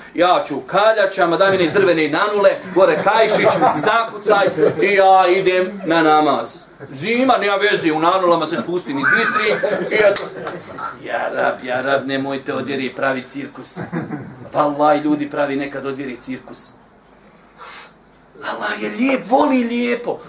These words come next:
Ako ti Allah podario imetak, nećemo biti otići u jednu krajnost. Imate ljudi, on je bolestan. Bol-, svi ljudi imaju mobitel, moram i ja dobar mobitel imati. Svi ljudi,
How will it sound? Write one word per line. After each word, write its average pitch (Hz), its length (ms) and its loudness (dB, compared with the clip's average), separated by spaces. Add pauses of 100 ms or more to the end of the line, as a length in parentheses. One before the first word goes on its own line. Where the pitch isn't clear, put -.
(100)
Ako 285 280 2
ti 247 140 -2
Allah 269 400 2
podario 247 560 2
imetak, 202 760 0 (1300)
nećemo 180 400 -2
biti 285 220 2
otići 277 300 0
u - 20 0
jednu 277 180 -2
krajnost. 233 540 0
Imate 190 240 -6
ljudi, 233 540 -2 (240)
on 156 260 0
je 131 260 -2
bolestan. 156 920 2 (640)
Bol-, 196 200 -4
svi - 160 -8
ljudi 226 240 -6
imaju 175 180 -2
mobitel, 240 400 2
moram 185 280 0
i 185 40 -8
ja 165 100 -4
dobar 151 220 -4
mobitel 127 280 -10
imati. 110 140 -20 (180)
Svi 247 200 0
ljudi, 247 340 0